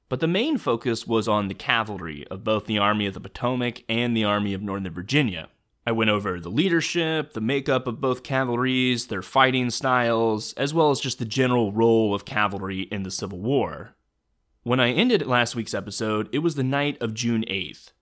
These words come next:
and both the Confederate and Union cavalry were straddling either side of the Rappahannock River, concentrated around Brandy Station, which was a depot on the Orange and Alexandria Railroad a few miles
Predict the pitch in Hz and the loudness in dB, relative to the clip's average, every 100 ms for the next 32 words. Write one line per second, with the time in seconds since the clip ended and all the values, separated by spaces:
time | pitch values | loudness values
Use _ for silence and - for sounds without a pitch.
0 | _ 131 123 175 147 135 120 202 185 165 | _ 0 2 2 0 -2 0 2 4 4
1 | 147 143 135 123 113 156 160 151 113 113 | 4 2 2 2 0 2 2 2 0 0
2 | 104 104 113 - - 175 165 156 143 117 | 0 -4 -4 -4 0 2 4 2 -2 -2
3 | 143 143 135 - 120 120 117 113 107 101 | -2 -2 0 2 4 2 0 -2 -2 -2
4 | - 98 104 87 - 135 98 82 73 - | -4 -6 -6 -6 0 0 0 -6 -12 -18
5 | _ - 175 175 170 160 143 139 117 117 | _ -2 0 2 0 2 2 4 4 2
6 | 117 104 110 107 101 95 - 120 120 - | 2 0 0 0 -2 -6 -2 0 2 0
7 | 71 58 - - 113 127 113 107 123 175 | -4 -12 -6 -4 0 0 0 0 0 0
8 | 147 127 120 107 110 110 117 120 120 117 | 2 2 4 2 2 2 2 2 2 0
9 | 101 113 117 110 113 107 107 98 113 131 | 0 0 0 0 -2 0 -2 -2 2 2
10 | 127 110 101 101 127 - 240 202 156 117 | 2 4 4 2 -2 -4 0 2 2 2